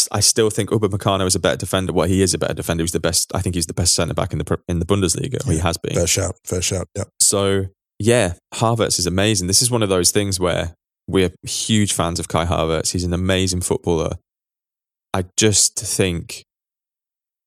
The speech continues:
Speaker 1: Leverkusen is probably, all things considered, I think is the best place for him for another season. He's only just turned twenty-one. So, I don't know, there's, there's, there's a lot of noise around this transfer.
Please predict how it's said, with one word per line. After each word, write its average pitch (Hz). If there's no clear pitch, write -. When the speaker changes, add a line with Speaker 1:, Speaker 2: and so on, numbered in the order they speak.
Speaker 1:
Leverkusen 92
is 82
probably, 87
all 101
things 98
considered, 92
I 98
think 95
is 95
the 87
best 87
place 85
for -
him 90
for -
another 85
season. 85
He's 107
only 113
just 95
turned 92
twenty-one. 90
So, 104
I 110
don't 113
know, 123
there's, 101
there's, 110
there's 107
a 113
lot 131
of 143
noise 139
around 92
this 90
transfer. 90